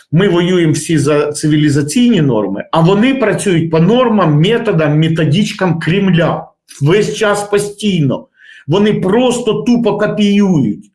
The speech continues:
Завідують, ма-, мабуть, там мощі Путіна. От, але ми при чому? Тобто, що ми можемо сказати на завершення?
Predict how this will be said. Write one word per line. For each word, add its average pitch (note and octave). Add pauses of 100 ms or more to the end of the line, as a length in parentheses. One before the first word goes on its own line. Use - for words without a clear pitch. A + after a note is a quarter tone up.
(640)
Завідують, A2+
ма-, A2
мабуть, G#2+
там G2+ (140)
мощі A#2+ (140)
Путіна. B2 (480)
От, C3+
але D#3
ми G#3
при C3+
чому? - (640)
Тобто, A3
що G#3+
ми F#3
можемо D3
сказати G3+
на E3
завершення? G2